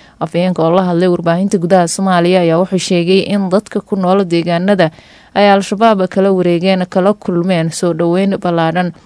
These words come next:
maadaama uu sheegay in ay ka dulqaadeen rag in badan culays ku hayay shacabka Soomaaliyeed ee deegaanadaasi.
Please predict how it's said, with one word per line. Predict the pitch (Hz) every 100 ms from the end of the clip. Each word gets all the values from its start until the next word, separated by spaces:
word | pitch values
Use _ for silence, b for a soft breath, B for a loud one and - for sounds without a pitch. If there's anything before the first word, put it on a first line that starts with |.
| b -
maadaama | 196 175 202 233 196
uu | 180
sheegay | - 180 170 190 196 214
in | 202
ay | 156 170
ka | -
dulqaadeen | 190 180 175 170 170 190 175 160
rag | 190 190 -
in | 214 180
badan | 165 175 170 -
culays | 185 196 -
ku | -
hayay | 170 160 175 175
shacabka | - 175 170 202
Soomaaliyeed | - 175 170 165 165 185 175
ee | 165
deegaanadaasi. | 185 165 165 165 160 156 - 170